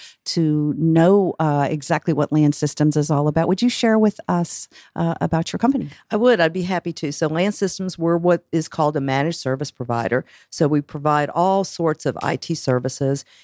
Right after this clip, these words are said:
Speaker 2: In many cases, we act as the I T department for companies. And that sounds really boring, but it's not. It is so exciting because we get to work with people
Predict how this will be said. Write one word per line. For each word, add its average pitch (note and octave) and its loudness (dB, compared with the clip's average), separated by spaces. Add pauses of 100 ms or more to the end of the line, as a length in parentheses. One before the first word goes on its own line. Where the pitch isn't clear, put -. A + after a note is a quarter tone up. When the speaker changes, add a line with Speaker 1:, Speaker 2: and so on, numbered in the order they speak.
Speaker 2:
In G3+ 4
many G#3 4
cases, F3 0
we D#3 2
act C#3+ -2
as D3 0
the - -2
I D3+ 0
T D3+ -6
department C#3 -4
for B2+ -10
companies. B2 -4
And E3+ 2
that F#3 2
sounds F3 -2
really D#3+ 2
boring, E3 0
but D#3+ 2
it's C3+ -4
not. A#2+ 2 (280)
It D#3 0
is C#3 2
so E3+ 4
exciting C#3 0
because C3+ -4
we D#3+ -2
get D#3+ 0
to D3+ -2
work C#3 0
with C#3+ -2
people B2 -2